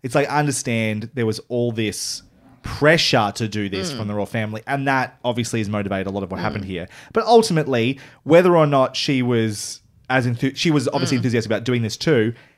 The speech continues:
Speaker 1: he still has all the power because of
Speaker 2: Yes.
Speaker 1: his position in life.
Speaker 2: Absolutely.
Speaker 1: And that's the bit that makes it hard to,
Speaker 2: Mm.
Speaker 1: to have sympathy for him.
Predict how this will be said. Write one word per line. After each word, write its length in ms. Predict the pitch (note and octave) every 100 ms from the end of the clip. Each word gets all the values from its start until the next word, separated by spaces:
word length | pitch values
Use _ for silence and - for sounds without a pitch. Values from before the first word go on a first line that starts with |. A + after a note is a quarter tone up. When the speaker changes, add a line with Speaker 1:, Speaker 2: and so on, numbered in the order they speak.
| _ _ _
Speaker 1:
he 260 | - D#3 D#3
still 220 | - D3+
has 240 | C3+ A#2 - _ _ _ _ -
all 340 | F3 F#3+ F#3+
the 120 | D#3+
power 500 | - D3+ C#3+ G#2+ G2
because 300 | G#2 D3+ B2+
of 80 | A2
Speaker 2:
Yes. 80 | A2+
Speaker 1:
his 40 |
position 340 | G#2 G2+ - G2
in 100 | F#2
life. 120 | E2+
Speaker 2:
Absolutely. 760 | F#3 - E3+ E3+ - - - F#3
Speaker 1:
And 640 | C#3+ C#3 C3+ B2+ B2+ A#2+ - _ _ _ _ _ _ - - - - _ _ _ -
that's 400 | A#2 D#3 E3+ -
the 100 | F3+
bit 200 | D3 B2+
that 100 | B2
makes 220 | A#2 G#2+
it 80 | G#2
hard 240 | G#2 G2
to, 400 | - G2+ F#2+ F#2 -
Speaker 2:
Mm. 300 | C#3+ - - - -
Speaker 1:
to 140 | - G2+
have 220 | G#2+ G2
sympathy 380 | - G2 G#2+ G2
for 240 | G2+ F#2+
him. 240 | F#2+ E2